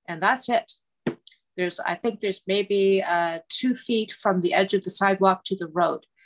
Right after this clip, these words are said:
And that road is a very busy road. It's almost impassable. The, there's, um, you really have to have your wits about you to get across that road.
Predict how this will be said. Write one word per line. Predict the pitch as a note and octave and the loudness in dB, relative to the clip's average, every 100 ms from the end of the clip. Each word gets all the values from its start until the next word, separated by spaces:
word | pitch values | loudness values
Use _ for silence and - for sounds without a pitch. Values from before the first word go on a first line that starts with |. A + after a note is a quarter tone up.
| _ _ _ | _ _ _
And | E3 E3 | -6 2
that | G3 C#4+ A#3 | 4 4 4
road | B3+ A#3+ E3+ F3+ A3+ _ | 6 6 6 -2 -8 _
is | F3+ F3+ E3+ | -6 -4 -4
a | D#3 D3+ - | -10 -14 0
very | G#3+ G#3+ F#3 | 4 4 2
busy | - E3+ D#3 | -4 -8 -10
road. | D3+ C#3 - - _ _ _ _ | -10 -10 -12 -20 _ _ _ _
It's | F#3 F3+ | -6 -4
almost | - A3 A3+ A#3 A#3 - | 0 2 4 2 -2 -4
impassable. | G3 G3 G3 F#3 F#3+ A3 - A#2+ - | -8 -6 -2 -2 -2 -6 -8 -10 -10
The, | D#3+ E3 - - | -12 -12 -14 -16
there's, | D#3+ E3 - | -12 -6 -2
um, | F3+ E3 E3 D#3+ E3 _ _ - - F#3 | 0 -2 -6 -12 -20 _ _ -18 -12 -4
you | F3 | 0
really | G#3+ G3+ | 2 2
have | F3+ G3 - | 2 0 0
to | F3+ | 0
have | F3+ F3+ | 0 -2
your | E3+ | -6
wits | D#3+ - | -4 -4
about | F#3 E3+ D3 | 0 0 0
you | D#3+ | -4
to | D3+ | -6
get | D#3+ | -8
across | D3 D#3 D3 - | -4 -2 0 2
that | D3 D3+ | 0 0
road. | C#3 - | -6 -8